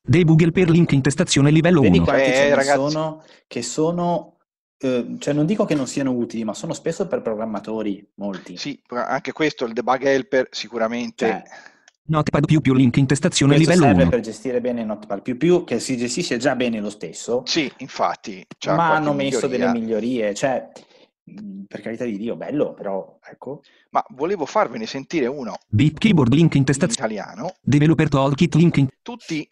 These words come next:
Speaker 1: Adileons documentation link intesta-,
Speaker 2: Vedi?
Speaker 1: character information link intestazione livello uno.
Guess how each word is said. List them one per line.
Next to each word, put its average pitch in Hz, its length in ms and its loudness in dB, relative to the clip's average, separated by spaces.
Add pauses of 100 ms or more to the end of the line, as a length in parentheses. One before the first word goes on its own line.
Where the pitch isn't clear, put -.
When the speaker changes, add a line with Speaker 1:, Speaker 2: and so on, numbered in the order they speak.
(140)
Speaker 1:
Adileons 143 560 4
documentation 170 640 4
link 135 240 4
intesta-, 143 340 2 (120)
Speaker 2:
Vedi? 143 280 -4
Speaker 1:
character 160 440 0
information 160 520 4
link 160 220 4
intestazione 143 580 2
livello 160 320 4
uno. 85 240 4